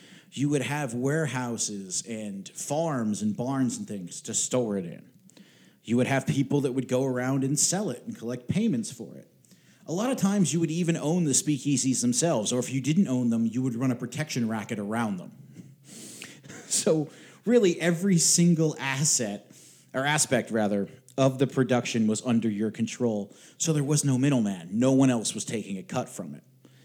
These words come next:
And it was bloody brilliant. And it also was fewer people to rat you out because there was nobody that was outside of the gang. Uh, the speakeasies and the bootlegging production would often spawn off the other crimes, which we talked about. Gambling was illegal in America. It was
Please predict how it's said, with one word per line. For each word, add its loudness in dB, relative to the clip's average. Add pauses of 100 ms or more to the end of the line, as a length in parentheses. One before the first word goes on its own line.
(160)
And 6
it 2
was 0
bloody -2
brilliant. -4 (100)
And 2
it 4
also 2
was 0
fewer -2
people 0
to -2
rat -2
you 0
out 0
because -4
there -8
was -8
nobody -2
that -8
was -8
outside -6
of -6
the -8
gang. -10 (1700)
Uh, -2 (320)
the -2
speakeasies 0
and 4
the 4
bootlegging 4
production 4
would 6
often 2
spawn 4
off 0
the 0
other 0
crimes, -6
which -10
we -4
talked -4
about. -6
Gambling 2
was 2
illegal 0
in -2
America. -4
It -2
was -6